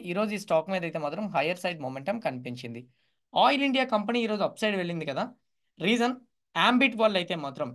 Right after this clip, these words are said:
ఈ కంపెనీ మీద ఫార్టీ త్రీ పర్సెంటేజ్, అంటే almost ఎయిట్ నాట్ ఫైవ్ రూపీస్కి టార్గెట్ ప్రైస్ని ఇంక్రీజ్ చేశారు. రీజన్ ఏంటంటే, లాస్ట్ త్రీ ఇయర్స్ నుంచి కంపెనీ ఆపరేషన్స్ అనేవి చాలా న్యూట్రల్గా వెళ్ళాయని, కమింగ్ డేస్ కంపెనీస్ యొక్క ఆపరేషన్స్, కమింగ్ క్వార్టర్లీస్ కానీ, హాఫ్ ఇయర్లీస్ కానీ,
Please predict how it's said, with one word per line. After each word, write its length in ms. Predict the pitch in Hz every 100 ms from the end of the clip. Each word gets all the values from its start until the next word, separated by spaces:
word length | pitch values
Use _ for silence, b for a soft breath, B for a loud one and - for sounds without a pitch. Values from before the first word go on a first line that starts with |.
| 123
ఈ 120 | 170
కంపెనీ 400 | 165 165 180 233
మీద 200 | 196 127 135 247 - _ _ _ -
ఫార్టీ 320 | 214 247 277
త్రీ 160 | 262 247
పర్సెంటేజ్, 440 | 185 160 170 127 -
అంటే 180 | 147 220
almost 480 | 165 156 190 214 160 - _ _ _
ఎయిట్ 260 | - 214 226
నాట్ 200 | 240 240
ఫైవ్ 200 | - 190
రూపీస్కి 380 | 185 233 226 240
టార్గెట్ 400 | - 175 180 202 208
ప్రైస్ని 260 | 196 180
ఇంక్రీజ్ 260 | 160 170 170
చేశారు. 300 | 151 135 123
రీజన్ 300 | 135 165 185
ఏంటంటే, 320 | 165 147 139 196 247 _ _ _
లాస్ట్ 300 | 139 190 247
త్రీ 120 | 208
ఇయర్స్ 220 | 214 233 -
నుంచి 180 | 220 220
కంపెనీ 400 | 185 175 202 220 220 b _ _
ఆపరేషన్స్ 560 | 147 170 220 233 226 214
అనేవి 200 | 202 214
చాలా 180 | 208 196
న్యూట్రల్గా 500 | 156 165 180 196 190
వెళ్ళాయని, 480 | 165 160 165 147 139 - _ _ -
కమింగ్ 340 | 180 214 277
డేస్ 180 | 254 254 -
కంపెనీస్ 420 | 214 196 233 233
యొక్క 160 | 226 214 165
ఆపరేషన్స్, 500 | 165 196 208 190 160
కమింగ్ 320 | 170 190 226
క్వార్టర్లీస్ 520 | 175 170 214 202 202
కానీ, 200 | 196 196
హాఫ్ 240 | 170 151 180
ఇయర్లీస్ 240 | 180 185
కానీ, 200 | 170 180